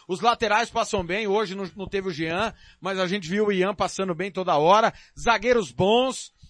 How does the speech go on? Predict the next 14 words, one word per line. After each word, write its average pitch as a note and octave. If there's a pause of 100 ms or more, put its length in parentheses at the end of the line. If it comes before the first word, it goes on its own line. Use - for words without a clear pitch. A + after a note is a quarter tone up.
(160)
é... F#3+ (680)
e D#4
só C#4
bola C#4+
na C#4
área. G3 (400)
Não C4
tem B3+
nada C#4+
além A3+
de C4
bola G#3+
na C#4
área. G#3